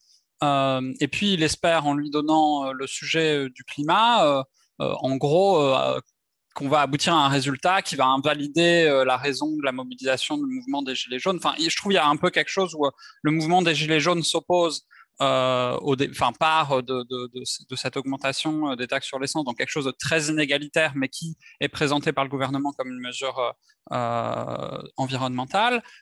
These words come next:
Euh, et puis, on crée une convention citoyenne sur le climat en, en espérant que, en gros, euh, euh, on va donner raison au gouvernement, quoi. J'ai l'impression qu'il y a un peu de ça derrière. Et évidemment, euh, ben,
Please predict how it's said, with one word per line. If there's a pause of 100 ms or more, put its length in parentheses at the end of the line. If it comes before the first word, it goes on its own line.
(140)
Euh,
et
puis,
on
crée
une
convention
citoyenne
sur
le
climat
en,
en
espérant
que,
en
gros,
euh, (340)
euh,
on
va
donner
raison
au
gouvernement,
quoi.
J'ai
l'impression
qu'il
y
a
un
peu
de
ça
derrière. (260)
Et
évidemment, (420)
euh,
ben,